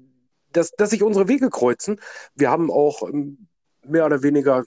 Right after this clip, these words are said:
ja, eine, eine Freundschaft aufgebaut, die bis heute hält. Ähm, und, äh,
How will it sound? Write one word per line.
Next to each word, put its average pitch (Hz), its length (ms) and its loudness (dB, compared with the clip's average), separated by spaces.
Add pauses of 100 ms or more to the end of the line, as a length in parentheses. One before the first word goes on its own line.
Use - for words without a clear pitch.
ja, 131 160 4
eine, 120 500 -2
eine 120 140 -6
Freundschaft 147 360 -2
aufgebaut, 131 460 -2
die 123 80 -16
bis - 180 -14
heute 123 220 -4
hält. 135 300 -2 (560)
Ähm, 139 460 2 (1000)
und, 131 440 0 (380)
äh, 120 480 2